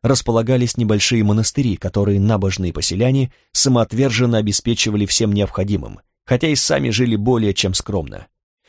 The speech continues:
Повсюду нам попадались развалины потрясающих размеров, свидетельствующие о том, что когда-то эти места знали лучшие времена.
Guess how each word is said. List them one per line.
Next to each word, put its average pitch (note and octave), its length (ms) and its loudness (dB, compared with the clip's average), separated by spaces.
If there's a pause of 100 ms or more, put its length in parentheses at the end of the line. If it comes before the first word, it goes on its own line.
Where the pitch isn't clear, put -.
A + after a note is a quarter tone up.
(160)
Повсюду A2+ 480 0
нам A2+ 200 2
попадались G#2+ 600 0
развалины A#2+ 600 0
потрясающих G#2+ 720 -2
размеров, A2 500 -2
свидетельствующие F#2 1000 -2
о - 40 -10
том, B2+ 280 0 (240)
что - 240 0
когда-то G#2+ 500 0
эти G#2 200 0
места F2 360 0
знали B2 340 0
лучшие A#2 560 -2
времена. G2+ 580 -2